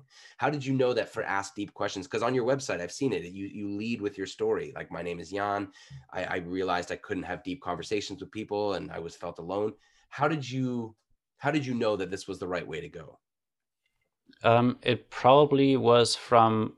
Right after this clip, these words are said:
Speaker 2: watching the people that I admire and
Speaker 1: Hmm.
Speaker 2: seeing what they're, what they were doing. Um, and I don't even remember when it started, but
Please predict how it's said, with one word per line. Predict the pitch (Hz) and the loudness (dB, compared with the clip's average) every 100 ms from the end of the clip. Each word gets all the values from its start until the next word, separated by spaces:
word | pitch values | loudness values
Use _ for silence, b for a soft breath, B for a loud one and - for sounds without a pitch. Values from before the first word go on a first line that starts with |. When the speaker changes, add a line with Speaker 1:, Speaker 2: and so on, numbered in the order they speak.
| _ | _
Speaker 2:
watching | 117 107 113 107 - 123 113 110 | -2 6 6 6 2 0 0 0
the | 107 110 | 0 -2
people | - 117 110 | 0 4 6
that | 107 107 | 6 6
I | 110 | 4
admire | 104 104 110 143 147 113 _ _ _ - | 2 4 6 6 4 0 _ _ _ -4
and | 107 | -2
Speaker 1:
Hmm. | 95 | 0
Speaker 2:
seeing | 123 117 | 2 4
what | 113 101 | 4 6
they're, | 113 123 - _ | 6 4 0 _
what | - 110 | -2 2
they | 110 | 4
were | 123 127 | 6 6
doing. | 127 143 170 151 - b b b - | 6 6 4 0 -10 b b b -4
Um, | 113 110 107 107 107 - - | 4 4 4 0 -4 -10 -2
and | 117 113 104 - - _ _ _ _ _ - | 0 0 -2 -6 -12 _ _ _ _ _ -2
I | 143 | 2
don't | 160 | 4
even | 139 143 120 | 4 6 6
remember | 127 123 120 127 120 | 6 6 6 6 6
when | 110 107 120 | 4 2 2
it | 113 | 2
started, | - 113 117 113 104 | 2 4 6 6 6
but | 110 - | 2 0